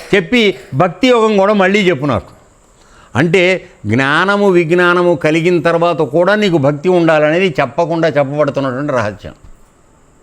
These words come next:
అర్థమైందా? ఇప్పుడు నేను చదివేశాను, నాకు బాగా వచ్చేసింది, అంతా అయిపోయిందని నువ్వు అహంకారానికి వెళ్ళావు అనుకో,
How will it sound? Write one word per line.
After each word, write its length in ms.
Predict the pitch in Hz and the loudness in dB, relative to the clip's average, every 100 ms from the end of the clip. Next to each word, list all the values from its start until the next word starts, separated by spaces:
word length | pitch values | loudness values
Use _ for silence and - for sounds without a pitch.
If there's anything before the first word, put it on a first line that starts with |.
| _ _ - | _ _ -8
అర్థమైందా? 560 | 110 156 170 170 135 82 - - - _ - | -2 0 0 2 0 -4 -16 -20 -20 _ -2
ఇప్పుడు 180 | 170 | 0
నేను 140 | 160 156 | 0 0
చదివేశాను, 680 | - 147 175 175 147 165 170 | 0 0 0 0 -2 -2 -2
నాకు 220 | 156 131 | -2 -2
బాగా 280 | 135 160 156 | -2 0 -2
వచ్చేసింది, 440 | 147 165 131 147 | 0 -4 -2 -2
అంతా 220 | 135 139 | -2 -2
అయిపోయిందని 600 | 147 139 147 139 131 123 - - - | -2 -2 -2 0 0 -4 -8 -14 -2
నువ్వు 160 | 175 | 0
అహంకారానికి 640 | 151 160 170 180 170 170 147 | 0 -2 -2 -2 0 -2 0
వెళ్ళావు 320 | 143 151 139 | 2 2 0
అనుకో, 360 | 113 107 107 | -2 -6 -6